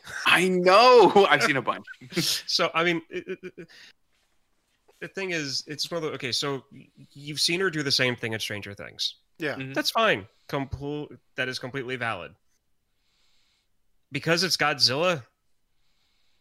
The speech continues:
Speaker 1: it's not a Demogorgon. So to me, it,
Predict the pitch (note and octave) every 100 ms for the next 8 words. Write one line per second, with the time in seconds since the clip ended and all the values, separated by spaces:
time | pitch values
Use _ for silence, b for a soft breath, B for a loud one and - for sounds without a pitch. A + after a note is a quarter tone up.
0 | - C#3 - C3+ C3+ C#3+ C#3 C3 B2 A2+
1 | F#2 - G2 _ - - C3 - C3+ D3+
2 | D3 C#3 C3 B2+